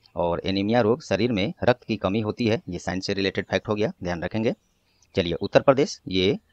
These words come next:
हाल ही में एक जारी हुआ था, उम, इंडिया स्मार्ट सिटीज अवार्ड दो हज़ार बीस, इसमें उत्तर प्रदेश सर्वश्रेष्ठ स्मार्ट राज्य का पुरस्कार जीता है। और इसी सूची में मध्य प्रदेश दूसरे स्थान पर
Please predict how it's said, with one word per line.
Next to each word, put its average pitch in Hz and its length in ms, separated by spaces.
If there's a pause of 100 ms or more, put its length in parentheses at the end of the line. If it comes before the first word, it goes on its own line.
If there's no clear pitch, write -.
हाल 101 160
ही 135 60
में 139 100
एक 113 80
जारी 98 240
हुआ 117 160
था, 104 320 (280)
उम, 87 320 (320)
इंडिया 113 420
स्मार्ट 104 380
सिटीज 98 440 (100)
अवार्ड 92 460
दो 117 180
हज़ार 92 300
बीस, 82 320 (200)
इसमें 101 360 (400)
उत्तर - 200
प्रदेश 92 480
सर्वश्रेष्ठ 127 720
स्मार्ट 95 380
राज्य 90 280
का 110 340
पुरस्कार 98 400 (260)
जीता 87 300
है। 80 220 (880)
और 90 440 (200)
इसी 139 180
सूची 135 280
में 110 180 (360)
मध्य 117 160
प्रदेश 113 340
दूसरे 92 320
स्थान 117 200
पर 131 180